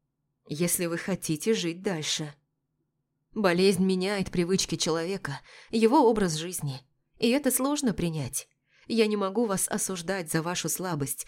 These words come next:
и я не осуждаю, но я и не собираюсь ей потакать. Мне важно, чтобы вы снова встали на ноги и чувствовали себя лучше». «Поэтому ты меня моришь голодом и выкручиваешь мне пальцы?»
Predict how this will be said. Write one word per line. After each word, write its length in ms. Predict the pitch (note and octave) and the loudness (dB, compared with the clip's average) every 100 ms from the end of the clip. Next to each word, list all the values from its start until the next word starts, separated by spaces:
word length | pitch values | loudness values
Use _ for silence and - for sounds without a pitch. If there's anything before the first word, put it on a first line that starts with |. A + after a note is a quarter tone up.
| - | -12
и 100 | - | -2
я 200 | G3+ A3 | 2 4
не 100 | A#3 | 4
осуждаю, 680 | G#3+ A#3+ A3+ A3 B3+ F3 B2+ _ _ _ _ | 2 0 0 2 2 0 -6 _ _ _ _
но 120 | C4+ | 4
я 180 | B3+ C4+ | 6 6
и 60 | B3+ | 6
не 100 | A#3+ | 4
собираюсь 600 | A#3+ A#3 A3+ C#4 D4 - | 2 2 4 4 4 2
ей 120 | G3+ | 0
потакать. 680 | F#3+ G#3 A3 E3 C#3+ - - _ _ _ _ _ - | -2 -4 -2 -2 -4 -6 -8 _ _ _ _ _ -2
Мне 240 | A#3+ G#3+ | 4 4
важно, 300 | F3+ F#3+ F#3 | 4 2 2
чтобы 280 | E3+ F#3+ F#3 | 0 0 2
вы 100 | F#3 | 2
снова 360 | - A3 A3+ E3+ | 2 4 4 2
встали 400 | - G3 E3+ C#3+ | 0 0 0 2
на 220 | D3 A#3 | 2 2
ноги 320 | G3 C3+ B2+ - - | 2 0 -6 -10 -4
и 120 | A#3+ | -2
чувствовали 500 | - A3+ - G3 D#3 | 0 -2 -2 -2 0
себя 340 | - D#3 D#3 | 2 0 2
лучше». 420 | G3 A3 - C#3+ B2 _ _ _ _ _ _ _ _ _ _ _ _ _ _ _ _ _ | 0 0 0 -2 -8 _ _ _ _ _ _ _ _ _ _ _ _ _ _ _ _ _
«Поэтому 500 | - F3 A3 - C4 | 2 2 2 2 2
ты 120 | A3 G#3 | 2 2
меня 220 | G3 G3 | 2 2
моришь 420 | G#3 A#3 G#3+ F#3+ | 6 8 8 6
голодом 460 | F3+ A#3 C4+ G3 F#3 - - | 6 6 6 2 -2 -6 -2
и 100 | B3+ | 2
выкручиваешь 600 | A3 C#4 B3+ A#3 G3+ A3 | 4 6 4 4 0 2
мне 160 | A#3+ A3 | 2 2
пальцы?» 480 | A3+ D4+ - - | 2 0 0 -2